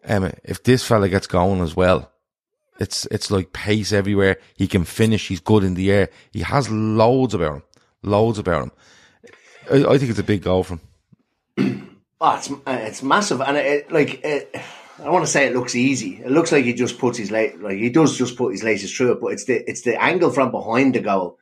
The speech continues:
Speaker 2: when you see how far wide of the post he was to be able to get it into the top corner from there. It reminded me of Mane against Man City.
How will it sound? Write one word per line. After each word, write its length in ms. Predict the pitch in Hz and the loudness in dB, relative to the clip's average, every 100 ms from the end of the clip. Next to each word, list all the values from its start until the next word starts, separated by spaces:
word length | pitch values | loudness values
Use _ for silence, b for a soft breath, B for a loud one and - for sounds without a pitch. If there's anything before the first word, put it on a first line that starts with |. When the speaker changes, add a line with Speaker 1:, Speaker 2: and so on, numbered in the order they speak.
| _ | _
Speaker 2:
when 120 | 107 113 | -6 -4
you 80 | |
see 280 | 101 - 123 | -2 -2 0
how 240 | 104 127 127 | 2 2 0
far 460 | 127 117 117 113 | 0 2 2 2
wide 300 | 104 110 113 | 0 0 0
of 160 | 107 98 | -2 -6
the 60 | 101 | -8
post 320 | 98 113 113 | -6 -6 -4
he 60 | 120 | -4
was 320 | 101 95 - b b b | -4 -6 -8 b b b
to 80 | 101 | 0
be 100 | 123 | 2
able 140 | 131 | 2
to 80 | 117 | 0
get 180 | 120 120 | 2 2
it 140 | - | 2
into 320 | 110 123 120 | 0 0 -2
the 100 | 101 | -6
top 260 | 98 104 - | -4 -4 -2
corner 360 | 110 113 117 | -2 -2 -2
from 220 | 101 95 92 | -6 -8 -6
there. 340 | 104 101 98 _ _ _ _ | -4 -4 -6 _ _ _ _
It 240 | 120 120 131 | -4 -2 -2
reminded 400 | 120 135 160 139 | 0 4 4 4
me 140 | 135 | 4
of 240 | 117 110 | 4 0
Mane 320 | 101 110 113 113 | -2 -2 0 2
against 720 | 107 98 101 95 - - 101 | 0 0 -2 -6 -8 -10 -8
Man 200 | 98 98 | -8 -6
City. 380 | - 117 101 | -8 -10 -12